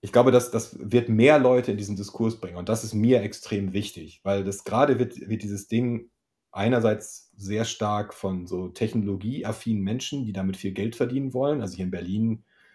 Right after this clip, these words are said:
sind säckeweise Blockchain-Startups, die damit irgendwie Geld verdienen wollen, äh, getrieben, die dann mit der Politik reden und auf die einreden, sagen, „Wir müssen das tun. Das ist ein Innovationsmarkt. Das wird für Europa, der, der, die, äh,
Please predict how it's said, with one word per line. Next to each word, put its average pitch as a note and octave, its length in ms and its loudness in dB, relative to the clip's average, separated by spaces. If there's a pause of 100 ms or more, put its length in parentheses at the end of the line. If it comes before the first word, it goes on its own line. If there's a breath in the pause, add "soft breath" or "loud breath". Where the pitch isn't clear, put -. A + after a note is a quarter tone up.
(280 soft breath)
sind F#2 200 -12
säckeweise G2 720 -4
Blockchain-Startups, A#2 920 -6
die G2 100 -14
damit F2+ 260 -10
irgendwie F2+ 200 -14
Geld F2+ 180 -12
verdienen A2+ 280 -8
wollen, A2+ 300 -2
äh, G#2 180 -6
getrieben, B2+ 600 -8 (560 soft breath)
die A#2 400 4
dann G#2+ 180 0
mit A#2 320 0
der G2+ 60 -2
Politik G#2 640 -4
reden F#2 500 -8
und G2 140 -12
auf - 160 -10
die A2+ 180 0
einreden, G#2+ 420 2
sagen, F#2+ 160 -2
„Wir G2+ 60 2
müssen A2+ 280 0
das G2+ 220 -6
tun. G2+ 380 -4
Das F#2+ 160 -10
ist G2+ 100 -10
ein G2 80 -4
Innovationsmarkt. F#2+ 1000 -4
Das - 160 -6
wird F#2+ 120 -6
für A2+ 140 -8
Europa, F#2+ 560 -2
der, - 160 -12
der, F2+ 180 -18 (220)
die, G2 240 -8
äh, A#2+ 280 -4